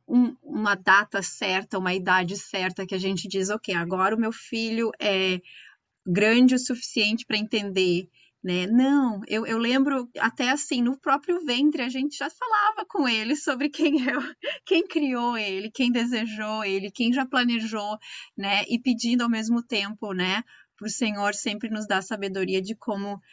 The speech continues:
criar essa, essa, essa, esse presente, né, que é pra nossa vida. Mas, ahn, da gente poder entender também, né, e perceber que desde pequenininho, como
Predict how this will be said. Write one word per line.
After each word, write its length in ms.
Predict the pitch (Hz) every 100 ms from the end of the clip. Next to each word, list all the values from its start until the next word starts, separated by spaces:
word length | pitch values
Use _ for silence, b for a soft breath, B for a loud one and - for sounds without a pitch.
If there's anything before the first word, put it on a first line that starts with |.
| b -
criar 460 | 202 185 180 185 -
essa, 260 | 160 - -
essa, 280 | 185 208 -
essa, 240 | 190 -
esse 200 | - -
presente, 680 | 247 285 277 233 254 294 233
né, 220 | 185 180 226
que 140 | -
é 140 | 196 180
pra 120 | 202
nossa 320 | 190 190 220
vida. 320 | 196 185 180 - B B
Mas, 280 | - 202 214 -
ahn, 380 | - 208 208 196 - _ _ _ -
da 140 | 220
gente 260 | 233 240 -
poder 260 | 262 226
entender 440 | 226 247 247 220 220
também, 560 | 233 214 190 202 240
né, 280 | 233 202 214
e 100 | 233
perceber 760 | - 427 - 466 359 302 320 - b b _ -
que 420 | - 240 233 - _ -
desde 380 | 196 254 302 311
pequenininho, 880 | 330 294 285 269 247 220 202 180 190 _ _
como 380 | - 220 214 208